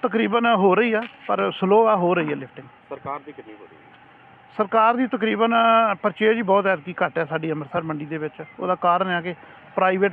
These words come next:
Speaker 1: ਪਲੇਅਰ ਜਿਹੜਾ ਵਾ ਉਹ ਲਈ ਜਾ ਰਿਹਾ ਕਣਕ, ਤੇ ਜਿਹੜਾ ਆੜ੍ਹਤੀ ਵਰਗ ਆ ਸਰਕਾਰ ਤੋਂ ਜਿਹੜਾ ਵਾ ਉਹਨੂੰ ਘੱਟ ਤਰਜੀਹ ਦਿੰਦਾ ਵਾ, ਤੇ ਪ੍ਰਾਈਵੇਟ ਨੂੰ ਜ਼ਿਆਦਾ ਵੱਧ ਤਰਜੀਹ ਦਿੰਦਾ। ਉਹਦਾ ਕਾਰਨ ਹੈ,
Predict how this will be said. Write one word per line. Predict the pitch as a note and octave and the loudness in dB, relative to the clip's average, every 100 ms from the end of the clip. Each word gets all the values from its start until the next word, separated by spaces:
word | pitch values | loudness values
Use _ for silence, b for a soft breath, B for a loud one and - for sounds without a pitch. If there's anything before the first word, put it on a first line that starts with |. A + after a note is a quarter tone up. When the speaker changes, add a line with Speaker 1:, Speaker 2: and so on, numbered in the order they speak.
| - | -2
Speaker 1:
ਪਲੇਅਰ | F3+ F#3+ | -2 -2
ਜਿਹੜਾ | E3 E3+ E3+ | -2 0 2
ਵਾ | E3+ | 2
ਉਹ | - F3 | 0 -4
ਲਈ | D#3+ D#3 | -4 -2
ਜਾ | E3 E3 | -2 -2
ਰਿਹਾ | E3+ | -2
ਕਣਕ, | D#3 D#3 D#3 - - F#3 | -6 -10 -12 -16 -14 -10
ਤੇ | F3 - - | -10 -12 -8
ਜਿਹੜਾ | E3 F#3 | -2 2
ਆੜ੍ਹਤੀ | E3+ F#3+ G#3+ | 2 2 -2
ਵਰਗ | F#3 F#3 F3+ | -2 -2 -2
ਆ | E3 - B B B - - | -4 -6 B B B -12 -8
ਸਰਕਾਰ | E3+ F3 F#3 G3+ | -2 2 4 2
ਤੋਂ | F#3+ G3 F#3+ F#3+ | 0 -2 -2 -2
ਜਿਹੜਾ | F3 F#3 F#3 | -2 0 2
ਵਾ | F3 E3+ | 2 0
ਉਹਨੂੰ | G3 F#3 F#3+ G3+ | -2 -2 0 0
ਘੱਟ | - | 0
ਤਰਜੀਹ | F3 C#3 G3+ | -4 -2 -4
ਦਿੰਦਾ | F#3+ F3 E3+ | -2 0 0
ਵਾ, | E3+ - - - - | -2 -6 -18 -18 -12
ਤੇ | |
ਪ੍ਰਾਈਵੇਟ | E3+ F#3 F#3 F#3 F3+ | -2 0 2 2 0
ਨੂੰ | F#3 | 0
ਜ਼ਿਆਦਾ | E3+ D#3 | 0 0
ਵੱਧ | F3 | -2
ਤਰਜੀਹ | F3+ D#3 D3+ | -2 -8 -8
ਦਿੰਦਾ। | D3 D3 D#3+ | -6 0 2
ਉਹਦਾ | F3+ F#3+ | 2 2
ਕਾਰਨ | F#3+ G3 G#3 | 2 2 0
ਹੈ, | D3 | -4